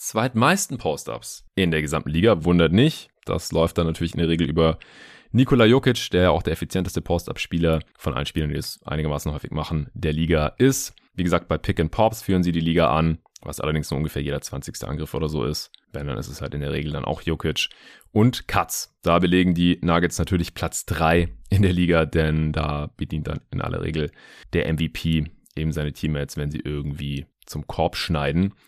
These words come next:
Bei Pick and Rolls sind die Nuggets auf Platz dreißig. Wundert auch nicht, denn Jokic,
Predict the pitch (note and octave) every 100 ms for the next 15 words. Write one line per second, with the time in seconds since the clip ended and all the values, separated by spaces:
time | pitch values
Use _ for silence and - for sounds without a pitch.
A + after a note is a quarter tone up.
0 | _ - - D#3 A2 B2 A#2 G2 F#2+ G2+
1 | D#2 - - - - F2 F#2 - G#2 -
2 | - _ - G#2 G#2 A#2 B2 A#2+ G2+ G2+
3 | - F#2+ F#2+ G2+ -